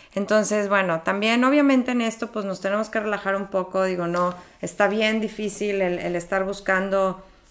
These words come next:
sellos confiables y certificaciones y, y de todo para, para estar segurísimo de lo que estás comiendo.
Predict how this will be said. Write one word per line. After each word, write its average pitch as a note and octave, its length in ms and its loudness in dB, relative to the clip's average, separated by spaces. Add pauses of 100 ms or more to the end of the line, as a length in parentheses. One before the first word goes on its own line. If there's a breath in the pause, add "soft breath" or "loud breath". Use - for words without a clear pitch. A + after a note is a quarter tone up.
(140)
sellos F3+ 640 4
confiables E3+ 840 0
y E3+ 80 -4
certificaciones F3 1300 -2
y, E3 260 -2
y E3+ 60 0
de E3+ 140 0
todo E3+ 400 0
para, D3 360 -4
para E3 120 -10
estar E3+ 260 -6
segurísimo G3+ 720 -4
de F#3 140 -2
lo F3+ 100 -2
que - 60 -10
estás F#3 240 -6
comiendo. G#3 500 0